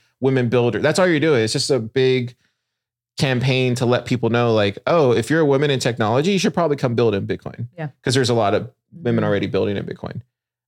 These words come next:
Speaker 1: Um, and maybe we don't need to do that, but somebody should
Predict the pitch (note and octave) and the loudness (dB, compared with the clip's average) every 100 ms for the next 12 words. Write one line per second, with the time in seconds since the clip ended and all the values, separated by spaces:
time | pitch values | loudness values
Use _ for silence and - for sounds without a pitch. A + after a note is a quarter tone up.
0 | _ E2+ E2 E2 G#2 C#3+ F#3 G#3+ G#3+ G3 | _ -8 -6 -4 0 2 2 4 4 4
1 | F#3 D#3+ A#2+ D3 F#3+ - C#3+ - D#3 G3 | 2 2 2 2 2 0 -2 0 2 2
2 | G#3 E3 - D3 C#3 | 2 0 2 0 -2